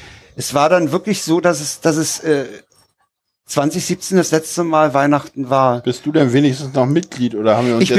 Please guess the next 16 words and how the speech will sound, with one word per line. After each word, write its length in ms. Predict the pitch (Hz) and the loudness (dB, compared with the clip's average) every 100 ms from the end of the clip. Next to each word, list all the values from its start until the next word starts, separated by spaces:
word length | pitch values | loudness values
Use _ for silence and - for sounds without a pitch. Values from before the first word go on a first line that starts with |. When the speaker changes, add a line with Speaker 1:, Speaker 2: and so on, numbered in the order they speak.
| 190 | 4
Speaker 2:
jetzt 40 | |
Speaker 1:
Mitglied 320 | 233 240 269 | 2 0 -2
immer 180 | - 226 | 2 2
noch 120 | 226 | 2
in 80 | 202 | 2
der 100 | 214 | 0
evangelischen 560 | 190 185 170 185 190 196 | 2 0 0 0 0 0
Kirche. 280 | 185 196 190 | 0 0 0
Meine 200 | 165 156 | 0 0
Frau 200 | 156 165 | 0 0
ist 80 | - | -2
von 160 | 151 | -4
katholisch 400 | 160 143 165 151 | -4 -4 -6 -6
nach 140 | 151 139 | -6 -6
evangelisch 560 | 143 139 127 135 120 | -4 -2 -2 -4 -4
gewechselt 960 | - 85 113 120 - - 233 269 277 | -8 -4 -2 -2 -6 0 2 2 -2